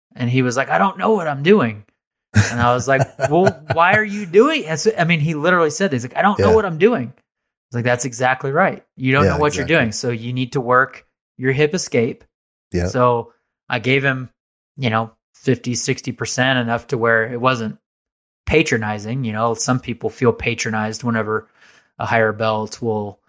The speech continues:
Speaker 1: kinda let them work some things. Um, but it's
Speaker 2: Yeah.
Speaker 1: not patronizing at all.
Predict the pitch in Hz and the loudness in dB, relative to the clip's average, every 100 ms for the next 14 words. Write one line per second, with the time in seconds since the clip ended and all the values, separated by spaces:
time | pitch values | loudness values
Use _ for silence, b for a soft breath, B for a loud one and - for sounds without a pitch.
0 | b b b b b b 113 101 110 113 | b b b b b b -6 -4 -4 0
1 | 113 - 127 120 120 120 127 - _ _ | -2 0 -2 -2 -2 0 0 0 _ _
2 | - 131 120 143 143 147 139 - _ - | -4 0 0 0 -2 -2 -8 -10 _ -8
3 | 107 101 98 101 - 110 107 120 117 117 | -4 -4 -6 -12 -2 -2 0 0 0 -2
4 | _ _ - 131 - 117 120 113 110 104 | _ _ -2 -2 -2 -2 -2 -2 -6 -4
5 | 107 117 120 120 | 2 2 2 -4